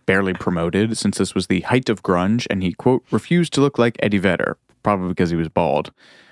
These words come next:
The album showcases his penchant for mischievously inflammatory lyrics,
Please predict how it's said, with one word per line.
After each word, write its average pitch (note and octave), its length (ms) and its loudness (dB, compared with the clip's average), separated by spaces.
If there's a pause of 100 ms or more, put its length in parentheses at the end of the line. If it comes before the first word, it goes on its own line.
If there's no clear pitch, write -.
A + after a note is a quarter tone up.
(140)
The C3 100 4
album F3 360 2
showcases B2+ 580 2
his G2+ 160 0
penchant G#2 880 -2
for A2+ 140 0
mischievously C#3+ 1000 0
inflammatory A#2 720 0
lyrics, G2 480 0